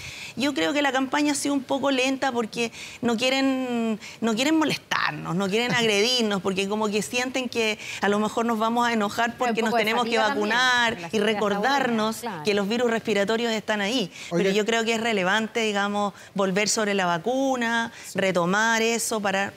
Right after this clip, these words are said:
Speaker 1: estar sanos, po.
Speaker 3: Y en ese mismo punto, pensando además en que las proyecciones no son para nada halagüeñas, pensando en el invierno, los especialistas dicen que vamos a tener tres o cuatro veces más circulación que en el año dos mil veintitrés,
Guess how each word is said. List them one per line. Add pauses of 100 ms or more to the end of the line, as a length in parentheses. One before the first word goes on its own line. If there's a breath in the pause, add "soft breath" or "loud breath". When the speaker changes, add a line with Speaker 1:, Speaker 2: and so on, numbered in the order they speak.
Speaker 1:
estar
sanos,
po.
Speaker 3:
Y
en
ese
mismo
punto,
pensando
además
en
que
las
proyecciones
no
son
para
nada
halagüeñas,
pensando
en
el
invierno,
los
especialistas
dicen
que
vamos
a
tener
tres
o
cuatro
veces
más
circulación
que
en
el
año (320 loud breath)
dos
mil
veintitrés,